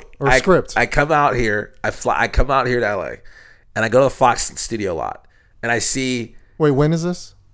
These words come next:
Speaker 2: twenty eighteen. Twenty eighteen.
Speaker 1: Still, okay.
Speaker 2: And I see, uh, you know, Julie Andrews, uh, uh, Billboard. I see Deadpool, Atlanta, Simpsons, Star Wars. And I'm like,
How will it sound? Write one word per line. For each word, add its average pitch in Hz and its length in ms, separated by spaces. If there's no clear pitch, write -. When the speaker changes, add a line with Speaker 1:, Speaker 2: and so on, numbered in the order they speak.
Speaker 2:
twenty 131 260
eighteen. 107 420
Twenty - 240
eighteen. 82 300
Speaker 1:
Still, - 280
okay. 101 360
Speaker 2:
And 123 80
I 120 100
see, 143 680
uh, - 200
you 147 180
know, 127 220
Julie 139 320
Andrews, 147 540
uh, 127 40
uh, 120 260
Billboard. 131 720
I 120 80
see 120 320
Deadpool, 127 480
Atlanta, 127 720
Simpsons, 135 800
Star 156 380
Wars. 110 440
And 120 160
I'm 151 160
like, 123 440